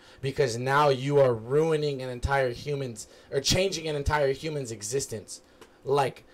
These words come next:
they've only experienced and known that these one set of parents this entire time, and now all of a sudden, whether their parents have told them or whether they want to or not, you're forcing yourself into their life, and that feels weird to me.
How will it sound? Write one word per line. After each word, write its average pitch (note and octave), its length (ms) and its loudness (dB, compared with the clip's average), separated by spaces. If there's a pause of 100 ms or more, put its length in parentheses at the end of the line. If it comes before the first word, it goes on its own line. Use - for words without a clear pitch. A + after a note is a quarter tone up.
(180)
they've D#3 280 2
only F3+ 340 2
experienced D3+ 720 -2
and C3+ 160 -2
known C3+ 420 2 (300)
that C#3 260 2
these C#3+ 260 -4
one D3 220 0
set C#3+ 200 4
of C3 140 2
parents C3+ 360 -2
this A#2+ 160 -6
entire C3 360 0
time, B2 380 -2 (260)
and C#3 160 -2
now D3 200 4
all C#3+ 240 6
of C3+ 80 2
a C3+ 80 2
sudden, C3 400 2
whether C3 260 2
their B2 300 0
parents C#3 420 -2
have B2 140 -2
told C3+ 260 -4
them C#3+ 220 0
or B2 60 0
whether B2 260 2
they C3 300 2
want C3 320 2
to C#3 180 -4
or A#2 80 -2
not, B2 360 0 (280)
you're B2 200 2
forcing C3 440 -2
yourself A#2 380 0
into B2 240 -6
their G#2+ 160 0
life, A2 240 -2
and G#2 100 -8
that A#2+ 160 -6
feels G2+ 220 -2
weird G2+ 200 -4
to G#2 100 -14
me. G2 160 -14